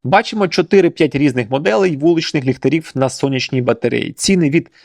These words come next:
двісті сорока дев'яти гривень до триста дев'яносто дев'яти гривень. Продають через лендінги та інтернет-магазини. Товар актуальний, коли є сонячні дні,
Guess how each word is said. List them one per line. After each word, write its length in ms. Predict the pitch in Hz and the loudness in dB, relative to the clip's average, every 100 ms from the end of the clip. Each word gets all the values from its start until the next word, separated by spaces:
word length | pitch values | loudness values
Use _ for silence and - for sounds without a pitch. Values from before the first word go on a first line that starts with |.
| _ - | _ -6
двісті 420 | 120 139 165 147 | 0 2 2 0
сорока 280 | - 120 120 | 0 0 0
дев'яти 340 | 117 120 208 | 0 0 2
гривень 340 | 196 185 160 120 | 2 2 0 0
до 240 | 147 113 - - | 0 0 -6 -2
триста 520 | 135 160 - 185 170 - | 0 0 0 -2 -2 -2
дев'яносто 340 | 135 127 - | 0 0 0
дев'яти 420 | 110 110 110 131 - | 0 2 2 0 -2
гривень. 320 | 123 110 107 | -2 -2 -2
Продають 320 | - 135 180 | -2 0 0
через 300 | - 151 - 156 | 0 -2 -2 2
лендінги 460 | 175 185 160 156 | 2 2 0 -2
та 220 | - 156 - | 0 -2 -2
інтернет-магазини. 1120 | 170 165 170 131 117 - 120 120 131 120 95 - | -6 -2 -2 0 -2 -2 -2 0 2 0 -4 -6
Товар 320 | - 165 190 - | 0 2 2 2
актуальний, 640 | - - 165 - 202 202 | -2 -2 0 2 2 0
коли 280 | - 156 165 | 0 2 4
є 180 | 165 - | 4 0
сонячні 540 | - - 127 113 - 123 | -4 -2 -2 -2 -2 0
дні, 260 | 123 - | 0 0